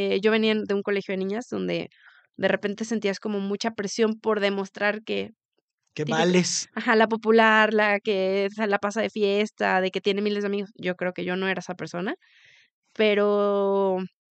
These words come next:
Speaker 1: de hecho era un tanto no, ñoña, <laughs> puedo pensarlo. Y, y mi miedo era eso, así como que, pues, "Ay, es que soy bien ñoña". Y no, ahorita soy especialista, so-, creo que demostré como muchas cosas, ¿sabes? O sea,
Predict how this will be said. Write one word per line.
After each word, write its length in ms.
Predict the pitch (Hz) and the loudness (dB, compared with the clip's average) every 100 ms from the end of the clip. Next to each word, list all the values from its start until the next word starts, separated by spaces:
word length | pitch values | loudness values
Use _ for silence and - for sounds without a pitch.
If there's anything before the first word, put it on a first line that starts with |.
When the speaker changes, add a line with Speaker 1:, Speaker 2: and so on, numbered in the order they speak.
| _ | _
Speaker 1:
de 120 | 220 | -4
hecho 180 | 226 285 | -2 2
era 120 | 247 | 4
un 160 | 247 254 | 4 2
tanto 300 | 214 214 220 | 0 0 2
no, 180 | 220 196 | 2 2
ñoña, 420 | 220 214 214 208 - | 2 2 2 -2 -8
<laughs> 160 | - 240 - _ | -12 -12 -14 _
puedo 280 | 247 233 226 | 2 4 2
pensarlo. 500 | 214 220 208 233 415 - - - _ _ | -2 -2 -2 -2 -4 -10 -20 -20 _ _
Y, 500 | - 240 240 240 240 - | -4 -2 0 -2 -2 -2
y 160 | 262 | 2
mi 140 | 254 302 | 4 8
miedo 320 | 320 294 294 | 8 6 4
era 180 | 285 294 | 4 2
eso, 160 | 330 | 0
así 160 | 277 262 | -8 -10
como 200 | 262 254 | -6 -8
que, 460 | 226 233 101 95 - _ _ _ _ | -2 0 0 -2 -6 _ _ _ _
pues, 180 | 214 202 | -10 -4
"Ay, 180 | 240 247 | -2 -2
es 80 | 233 | -4
que 80 | - | -8
soy 120 | 240 | -6
bien 140 | 226 | -4
ñoña". 300 | 233 226 190 | -2 -4 -4
Y 100 | 180 196 | -6 -6
no, 220 | 214 302 427 | -6 -6 -8
ahorita 320 | 233 233 240 294 | -6 -4 -2 0
soy 280 | 277 285 320 - - _ - | 2 0 -2 -10 -20 _ -8
especialista, 880 | - 240 233 202 226 - 262 240 240 | -2 0 2 2 0 0 4 4 4
so-, 160 | 175 - | 0 -2
creo 180 | 226 | 0
que 240 | 226 240 233 | 2 0 2
demostré 640 | 220 196 - 208 214 220 226 | 0 -2 -4 -2 0 -2 -2
como 180 | 226 214 | -4 -2
muchas 280 | 214 254 240 | -4 -6 -8
cosas, 260 | 254 208 | -10 -8
¿sabes? 300 | 202 196 269 220 | -4 -4 -4 -8
O 40 | |
sea, 300 | - 185 180 | -4 -2 -2